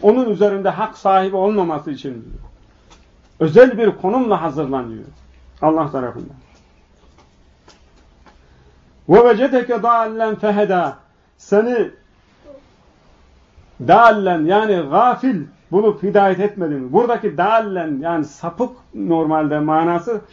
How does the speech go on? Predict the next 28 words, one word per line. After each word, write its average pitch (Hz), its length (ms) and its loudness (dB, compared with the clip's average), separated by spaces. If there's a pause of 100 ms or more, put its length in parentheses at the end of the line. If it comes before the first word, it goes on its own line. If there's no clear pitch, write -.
(300)
e, 180 40 -4 (320)
delalette 190 540 4
olan 190 280 0
demektir 175 560 -4
ama, 226 300 0 (640)
e, 160 160 -4
bununla 214 400 4
kastedilen 208 800 -2 (680)
sapıklık 208 800 -2
değil, 247 380 4 (260)
gafilliktir 196 1080 2
diyor. 110 160 -12 (880)
Murad 208 360 6
edilen, 170 380 -2
kastedilen 208 720 -4
budur. 185 260 0 (200)
Yani 247 320 -2
sen 220 420 -2
nübüvvet 220 480 -2
işinden, 165 480 -6
peygamberlik 214 760 -2
işinden 185 500 -2
hiçbir 262 340 0
haberin 208 400 2
yoktu. 214 340 -4
Bundan 214 420 -2
gafildin, 214 540 0
habersizdin 233 920 -2